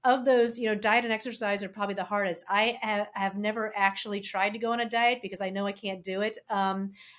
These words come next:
I just trying to be, you know, reasonably good as, as much as I can, but I definitely have, uh, probably not the best diet,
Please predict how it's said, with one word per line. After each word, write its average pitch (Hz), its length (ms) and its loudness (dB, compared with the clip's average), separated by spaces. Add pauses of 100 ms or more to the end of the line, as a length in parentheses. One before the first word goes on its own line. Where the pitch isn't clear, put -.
I 202 60 0
just 214 300 -6
trying 240 260 0
to 226 60 0
be, 214 140 -4
you 208 220 -2
know, 202 200 2
reasonably 240 680 0
good 214 260 2
as, 208 140 0
as 202 200 -4
much 208 180 -2
as 214 100 -10
I 196 120 0
can, 196 300 -6
but 190 120 -2 (100)
I 220 200 0
definitely 220 560 -6
have, 185 380 -4 (140)
uh, 175 400 0 (800)
probably 247 300 0
not 226 260 2
the 220 80 -4
best 185 300 -2
diet, 170 400 -4